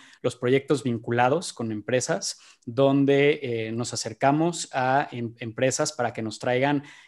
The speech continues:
eh, problemáticas o retos reales que estén enfrentando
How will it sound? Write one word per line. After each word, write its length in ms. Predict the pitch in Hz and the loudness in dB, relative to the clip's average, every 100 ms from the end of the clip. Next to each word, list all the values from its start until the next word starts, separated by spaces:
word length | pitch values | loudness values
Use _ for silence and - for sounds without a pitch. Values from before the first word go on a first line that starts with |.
| - | -4
eh, 140 | 120 | -2
problemáticas 840 | 120 120 117 131 139 151 170 165 139 | -2 0 0 0 0 -2 0 -2 -2
o 100 | 123 | -2
retos 340 | 127 127 135 | 0 0 0
reales 460 | 117 120 135 175 - | 0 0 0 -2 -6
que 80 | |
estén 240 | - 123 127 | -10 -4 -2
enfrentando 720 | 127 - 107 127 131 151 214 | -4 -6 -4 0 2 2 0